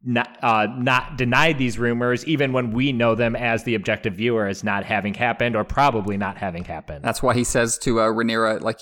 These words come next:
Speaker 2: uh, "What depravity you're talking about? You're really gonna have to narrow that down." <laughs> "I've been accused of many things." And the thing is with Daemon, especially as he gets older, I bet he's starting to lose track of what he's actually done and what's just a story. He might be like, "Honestly, honestly don't remember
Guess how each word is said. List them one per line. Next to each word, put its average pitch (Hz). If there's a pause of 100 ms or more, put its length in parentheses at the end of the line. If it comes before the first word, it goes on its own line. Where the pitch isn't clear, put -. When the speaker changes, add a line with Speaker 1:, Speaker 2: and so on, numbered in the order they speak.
Speaker 2:
uh, 113
"What 113
depravity 117
you're 107
talking 107
about? 104
You're 113
really 113
gonna 113
have 110
to 120
narrow 107
that 107
down." 113 (420)
<laughs> -
"I've 127
been 131
accused 131
of 117
many 123
things." 120 (260)
And 156
the 160
thing 208
is 208
with 165
Daemon, 156
especially 139
as 123
he 123
gets 117
older, 120 (300)
I 131
bet 175
he's 185
starting 160
to 156
lose 139
track 139
of 107
what 107
he's 107
actually 107
done 95
and 104
what's 104
just -
a 107
story. 104 (240)
He 139
might 147
be 147
like, 135
"Honestly, 151
honestly 170
don't 165
remember 127